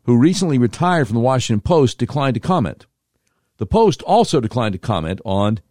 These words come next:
on Hamburger's ties to Fusion G P S. By July, Trump was poised to become the G O P nominee at the party's convention in Cleveland. On July eighteenth,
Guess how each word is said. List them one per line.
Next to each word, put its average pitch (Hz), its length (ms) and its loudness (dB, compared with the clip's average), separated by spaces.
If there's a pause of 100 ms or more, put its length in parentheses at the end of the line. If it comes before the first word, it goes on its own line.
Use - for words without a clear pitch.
(520)
on 120 180 0
Hamburger's 110 680 2 (420)
ties 98 400 -2
to 92 80 -8
Fusion 90 340 -2
G 85 140 -4
P 123 180 -2
S. - 320 -2 (1040)
By 127 140 0
July, 139 720 4 (340)
Trump 214 360 0
was 147 240 -2
poised 135 640 2 (600)
to 135 120 0
become 185 400 0
the 156 100 2
G 131 220 2
O 156 100 4
P 147 220 0
nominee 127 680 2
at 101 120 -2
the 107 80 -4
party's 143 420 -2
convention 95 580 0
in 110 160 0
Cleveland. 90 580 -2 (640)
On 85 100 -4
July 101 300 0
eighteenth, 107 680 0